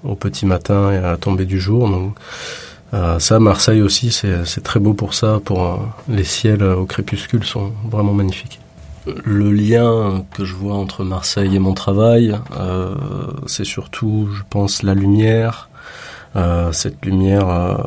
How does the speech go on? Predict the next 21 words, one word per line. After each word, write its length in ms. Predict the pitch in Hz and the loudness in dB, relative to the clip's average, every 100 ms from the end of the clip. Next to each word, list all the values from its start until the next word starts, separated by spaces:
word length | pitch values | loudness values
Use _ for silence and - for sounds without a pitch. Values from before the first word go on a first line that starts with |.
| - - | -2 -2
éclatante, 720 | 95 98 95 113 110 110 - | 0 0 2 4 2 2 0
euh, 480 | 98 87 87 95 95 - - - - - - - - - - - - - | 0 0 -2 -4 -4 -6 -6 -8 -8 -8 -8 -8 -10 -10 -12 -12 -14 -14
très 280 | - 98 95 | -6 -2 -2
crue, 500 | - - 120 113 107 | -4 0 2 4 2
très, 460 | - 95 90 87 90 - - - - - - | -2 0 0 -2 -8 -16 -14 -14 -14 -16 -14
très 320 | - 98 90 | -6 -2 0
irréelle, 720 | 87 87 101 98 90 104 120 | 0 2 4 4 4 4 4
quoi, 240 | - 92 90 | 0 -4 -2
de, 180 | 95 98 - - 127 - | -2 -4 -4 -6 -8 -10
de 120 | - | -8
la 140 | 95 95 | -6 -4
lumière 520 | 101 98 98 95 90 | -2 0 2 2 0
marseillaise. 880 | 90 90 - 95 95 110 117 101 92 | 0 -2 0 2 2 4 2 -2 -4
Il 60 | 101 | -2
y 60 | |
a 40 | 92 | 0
la 140 | 92 | 2
minéralité, 1000 | 92 98 98 95 95 98 - 113 113 117 107 - 139 107 | 4 4 4 2 2 0 0 2 2 -2 -6 -14 -10 -6
il 80 | 95 | -2
y 60 | 92 | -2
a 120 | 90 | -2